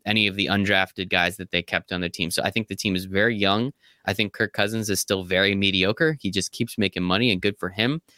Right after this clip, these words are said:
So I have to ask, currently Jordan Love at six K, zero percent owned. I mean, Nick, how do you feel about it? We saw Aaron Rodgers accidentally break his collarbone a couple years ago in this game. I mean, why not, right?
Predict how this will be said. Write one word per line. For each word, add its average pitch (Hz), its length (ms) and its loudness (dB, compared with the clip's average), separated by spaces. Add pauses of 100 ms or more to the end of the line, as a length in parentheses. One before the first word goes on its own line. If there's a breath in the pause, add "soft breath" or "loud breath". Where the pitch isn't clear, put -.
(180 soft breath)
So - 120 0
I 101 60 2
have 139 380 0
to - 180 -4
ask, 95 300 0 (960)
currently 131 460 2
Jordan 127 440 2
Love 98 340 2
at - 140 -6
six - 340 -2
K, 87 300 0
zero 110 340 4
percent 92 380 -2
owned. 71 320 -2
I 92 100 -2
mean, 92 380 0 (1600)
Nick, - 280 -2 (640 loud breath)
how 101 160 0
do 107 60 0
you 123 100 2
feel 185 240 2
about 87 220 2
it? - 180 -2
We 117 140 2
saw 151 260 4
Aaron 160 240 4
Rodgers 156 320 4
accidentally 139 480 2
break 131 220 4
his 139 120 -2
collarbone 135 400 4
a 107 40 2
couple 113 240 0
years 107 180 4
ago 101 220 2
in 98 100 2
this 95 160 0
game. 82 280 2
I 95 120 4
mean, 92 680 2
why 101 320 2
not, 139 280 2
right? 104 260 0